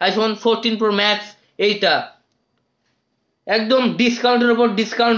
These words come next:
বন্ধুরা, এত ডিসকাউন্ট কিন্তু কেউ দিবে না। এই ফোনটার,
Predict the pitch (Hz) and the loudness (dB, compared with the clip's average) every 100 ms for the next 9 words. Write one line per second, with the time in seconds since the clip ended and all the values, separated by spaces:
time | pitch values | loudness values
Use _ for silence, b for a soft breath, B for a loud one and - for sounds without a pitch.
0 | 220 220 220 226 226 226 B - 196 214 | 2 2 2 2 0 -4 B -6 -2 0
1 | 214 214 208 226 214 220 214 - 214 220 | 0 -2 0 -2 0 -4 -6 -2 0 2
2 | 220 220 226 226 - B B - 185 196 | 0 0 0 -2 -6 B B -6 -4 -2
3 | 202 202 208 | -2 0 0